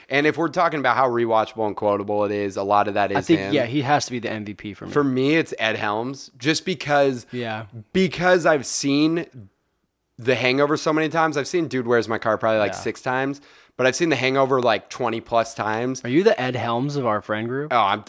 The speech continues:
Speaker 1: I'm the Ed Helms of any friend,
Speaker 2: Are you the
Speaker 1: uh,
Speaker 2: Stu of
Speaker 1: friend group.
Speaker 2: everyone's? Yeah, of any of
Speaker 1: There
Speaker 2: your
Speaker 1: are
Speaker 2: friend
Speaker 1: some
Speaker 2: groups?
Speaker 1: lines, though, that remind me of Clay. That when,
Speaker 2: <laughs>
Speaker 1: uh, when she's like, "And that,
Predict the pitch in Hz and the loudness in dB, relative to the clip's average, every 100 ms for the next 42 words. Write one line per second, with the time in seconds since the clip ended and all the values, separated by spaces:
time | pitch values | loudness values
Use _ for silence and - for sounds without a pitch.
0 | - 165 214 208 214 196 190 147 117 113 | -2 0 2 2 2 2 0 0 0 0
1 | 104 110 98 123 127 131 110 104 147 147 | -2 -2 -2 -2 -6 0 2 2 2 2
2 | 156 151 160 151 135 147 127 120 139 160 | 2 0 0 0 0 0 -2 -4 -4 0
3 | 156 147 160 196 285 262 143 123 135 143 | 0 0 0 0 0 0 2 2 0 0
4 | 156 156 143 123 113 110 113 113 107 101 | 0 0 0 0 2 2 2 0 -2 -2
5 | 98 101 92 - 104 95 101 127 139 120 | -4 -6 -10 -4 -2 -2 -2 -6 -10 -2
6 | 123 113 123 127 120 156 120 113 117 127 | -2 2 0 0 -2 0 2 4 2 0
7 | - 127 131 107 - - - - 147 131 | -2 0 0 0 -4 -20 -16 -4 -2 -2
8 | 151 156 - | -2 -2 -2